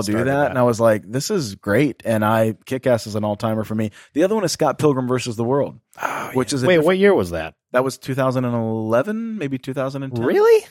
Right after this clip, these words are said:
Speaker 2: I'm pretty sure. Pretty sure. Look it up, though. Check my, check my math in case I'm wrong. If it's two thousand ten, it's right back off the list. Um, and that kinda rounds out the list, so.
Speaker 1: Ten.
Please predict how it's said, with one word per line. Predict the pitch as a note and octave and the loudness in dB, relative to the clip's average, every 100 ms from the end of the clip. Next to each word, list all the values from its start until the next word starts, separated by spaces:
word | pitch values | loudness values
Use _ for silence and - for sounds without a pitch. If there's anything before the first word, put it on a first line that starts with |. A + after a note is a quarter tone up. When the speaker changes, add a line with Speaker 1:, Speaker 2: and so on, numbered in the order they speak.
| _ | _
Speaker 2:
I'm | B2+ C3 | -8 -6
pretty | - C#3+ C#3 C#3+ C3+ | -8 -4 0 2 2
sure. | B2+ B2+ A2+ F#2 D#2+ _ _ _ | -2 -4 -4 -6 -12 _ _ _
Pretty | - A#2 | -8 -6
sure. | G#2+ A2+ G2 | -4 -4 -2
Look | A#2+ C#3+ | 0 2
it | C#3+ | 2
up, | A2 | 2
though. | G2 F2+ | -2 -6
Check | - B2 - | -2 -2 0
my, | B2 A#2 A#2 - - - - | 0 0 -2 -16 -20 -20 -4
check | C#3+ C3+ | 0 2
my | C#3+ | 2
math | D3 C3 F#2+ - - | 4 2 -2 -10 -16
in | G#2+ | -6
case | A2+ G#2+ | -4 -4
I'm | G#2+ | -2
wrong. | A2 G#2 F#2 F2+ _ _ _ _ _ _ _ - | -2 -2 -6 -12 _ _ _ _ _ _ _ -12
If | G#2+ | -10
it's | G#2+ | -4
two | C3+ | 2
thousand | B2+ A#2 G#2+ | 4 4 2
ten, | - B2+ | -2 -2
it's | F2+ - - | -2 -10 -4
right | G2+ G2+ | 0 0
back | A2 G#2 | -2 -2
off | G#2 G#2 | -2 -4
the | F#2+ | -6
list. | G2+ G2 G2 - _ _ _ _ _ _ _ _ _ | -6 -6 -8 -18 _ _ _ _ _ _ _ _ _
Um, | G#2+ G#2 G2+ F#2+ F#2+ - _ _ _ - | -4 -2 -2 -4 -8 -14 _ _ _ -12
and | G2+ | -8
that | G#2 - | -8 -8
kinda | G#2 F#2 | -8 -6
rounds | F#2+ F#2+ F#2+ | -6 -6 -6
out | F#2 | -8
the | - | -8
list, | F#2 G2 F#2 - | -8 -8 -8 -12
so. | - F#2 F#2 - _ _ _ _ _ _ _ _ _ | -10 -10 -10 -14 _ _ _ _ _ _ _ _ _
Speaker 1:
Ten. | B2+ | -20